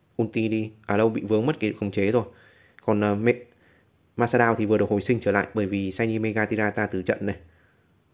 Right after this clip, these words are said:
Bây giờ còn hai con thôi. Còn con cá thì nó cứ cháo đổi vị trí nên tội ra.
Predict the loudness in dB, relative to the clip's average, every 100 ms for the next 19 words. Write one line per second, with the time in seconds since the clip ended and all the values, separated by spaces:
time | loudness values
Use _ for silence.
0 | _ _ _ _ _ _ _ _ _ _
1 | _ _ -2 0 0 0 0 2 0 2
2 | -2 -4 -14 _ _ _ _ _ _ _
3 | _ _ -6 -4 -2 0 2 2 0 -2
4 | -2 0 2 0 -4 -2 0 0 -2 -2